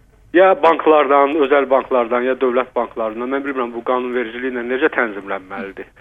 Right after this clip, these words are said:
Az faizli, yaxud faizsiz uzun müddətli kreditlər almalıdır.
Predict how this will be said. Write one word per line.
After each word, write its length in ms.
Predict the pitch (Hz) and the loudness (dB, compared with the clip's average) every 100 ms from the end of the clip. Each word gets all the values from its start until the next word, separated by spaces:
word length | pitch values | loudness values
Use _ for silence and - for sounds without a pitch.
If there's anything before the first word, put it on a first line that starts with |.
| - _ _ _ _ 147 | -20 _ _ _ _ -4
Az 200 | - 165 160 | 0 2 2
faizli, 600 | - 147 143 123 131 139 139 | 2 2 2 -2 -2 0 2
yaxud 300 | 139 135 143 - | 2 0 -6 -2
faizsiz 580 | 135 131 123 - 147 143 | 2 2 -2 -6 -6 -6
uzun 280 | 127 139 123 | -8 -6 -6
müddətli 300 | 117 107 - | -6 -6 -8
kreditlər 480 | - 113 104 120 113 | -8 -8 -6 -4 -2
almalıdır. 880 | 107 107 104 101 98 120 135 147 | -2 -4 -8 -10 -10 -4 -2 -2